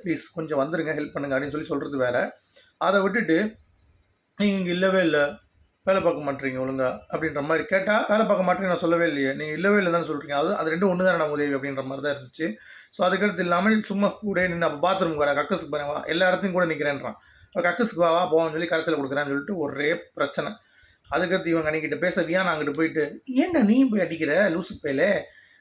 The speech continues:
அவன் தான் சிக்ஸ்த் ஸ்டாண்டர்ட்னா ஓகே தேங்க்யூ அப்படி சொல்லு, நம்ம இன்னும் சின்ன பையன் மாதிரி இருக்கோம்னு சொல்லி அப்படி பிரிட்டு எடுத்துக்கோடா" அப்படின்ற மாதிரி அது ஒரு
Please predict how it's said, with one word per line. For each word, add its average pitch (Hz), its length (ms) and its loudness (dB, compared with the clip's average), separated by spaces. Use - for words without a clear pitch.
அவன் 220 180 0
தான் 233 100 0
சிக்ஸ்த் 220 200 -6
ஸ்டாண்டர்ட்னா 233 460 2
ஓகே 277 200 0
தேங்க்யூ 285 380 0
அப்படி 226 160 4
சொல்லு, 170 680 0
நம்ம 202 160 -4
இன்னும் 220 140 2
சின்ன 220 160 0
பையன் 202 180 0
மாதிரி 190 200 2
இருக்கோம்னு 190 140 -2
சொல்லி 180 180 0
அப்படி 170 260 -2
பிரிட்டு 214 340 -6
எடுத்துக்கோடா" 139 360 -2
அப்படின்ற 151 420 -6
மாதிரி 170 200 2
அது 135 300 -2
ஒரு 214 320 6